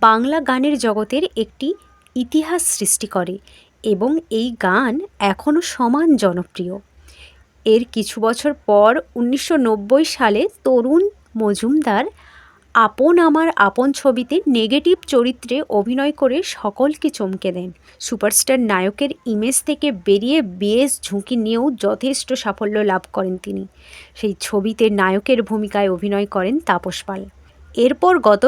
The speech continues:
সাতাশ বছর ধরে বহু ছবিতে অভিনয় করেছেন। তার সময়কার সমস্ত নায়কেরা এখন রিটায়ার করে গেলেও বাংলা ছবির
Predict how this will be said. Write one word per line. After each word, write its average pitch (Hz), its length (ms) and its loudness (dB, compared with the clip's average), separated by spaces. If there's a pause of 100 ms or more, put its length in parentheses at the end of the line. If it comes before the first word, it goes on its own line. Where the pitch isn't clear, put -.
সাতাশ 254 560 2
বছর 240 280 0 (100)
ধরে 247 180 0 (140)
বহু 247 380 4
ছবিতে 247 400 0
অভিনয় 220 380 0
করেছেন। 220 440 0 (480)
তার 202 240 4
সময়কার 208 640 0 (180)
সমস্ত 247 500 2 (100)
নায়কেরা 202 540 0 (440)
এখন 208 260 -2 (160)
রিটায়ার 254 500 0 (100)
করে 214 320 -2
গেলেও 196 360 2 (460)
বাংলা 240 420 2
ছবির 214 400 -2